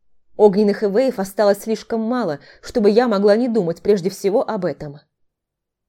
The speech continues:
"Мы для тебя кто? Скот?" Усмехнувшись, я покачала головой. "Это вам решать,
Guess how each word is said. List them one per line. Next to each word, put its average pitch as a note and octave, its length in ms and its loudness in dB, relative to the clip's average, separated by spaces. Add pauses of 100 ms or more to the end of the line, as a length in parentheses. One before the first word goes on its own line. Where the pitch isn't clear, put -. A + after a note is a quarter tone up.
(500)
"Мы B3 180 2
для G#3+ 120 0
тебя G#3+ 300 -2
кто? C4+ 340 0 (580)
Скот?" - 600 -2 (1400)
Усмехнувшись, G#3 840 -8
я A3+ 160 0
покачала A3 480 -6
головой. F3 600 -10 (1600)
"Это C4+ 260 4
вам A#3+ 240 2
решать, F3+ 640 -6